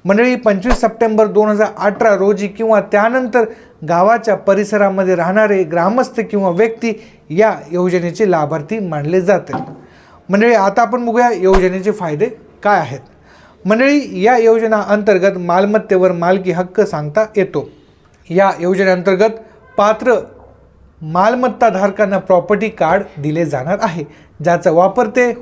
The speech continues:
होम लोन घेण्यासाठी, होम लोन घेण्यासाठी करू शकतात. मंडळी, ड्रोन टेक्नॉलॉजी आणि सॅटेलाइट मॅपिंग यांच्या वापरामुळे जमिनीचा नकाशा हा अचूक मिळण्यास मदत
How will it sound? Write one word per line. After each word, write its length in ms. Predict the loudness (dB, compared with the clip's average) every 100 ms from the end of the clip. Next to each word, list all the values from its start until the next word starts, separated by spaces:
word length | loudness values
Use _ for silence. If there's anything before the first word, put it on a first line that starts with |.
| 0
होम 280 | 0 2
लोन 200 | -2 -2
घेण्यासाठी, 540 | -4 -6 -6 -6 -8 -8 -20 -6
होम 300 | 0 0 2
लोन 200 | 0 0
घेण्यासाठी 460 | -2 -2 -4 -4
करू 320 | -4 -2 -2 -2 -6
शकतात. 320 | -8 -4 -8 -8 -20 -20 -20 -20 -4
मंडळी, 380 | -2 2 2 0 -6
ड्रोन 320 | 0 2 4
टेक्नॉलॉजी 560 | 0 -2 2 2 2 -2
आणि 340 | 0 0 0
सॅटेलाइट 460 | 0 0 2 0 0
मॅपिंग 460 | 2 2 2 -2
यांच्या 340 | 0 0 0 0 -4 -20 _
वापरामुळे 640 | 0 0 2 2 2 0 0
जमिनीचा 500 | 0 0 -2 -2 -2
नकाशा 480 | -2 0 0 0
हा 160 | -2 -2 0
अचूक 300 | -2 0 -2
मिळण्यास 500 | 0 0 2 0 0 -16 -20 _ -12
मदत 340 | -6 0 0